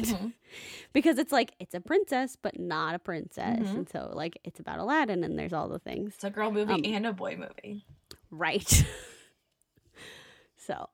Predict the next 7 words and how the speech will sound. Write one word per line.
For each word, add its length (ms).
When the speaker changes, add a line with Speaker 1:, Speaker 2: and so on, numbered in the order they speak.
Speaker 2:
I, 320
we 140
definitely 640
watched 420
it 180
a 100
lot 720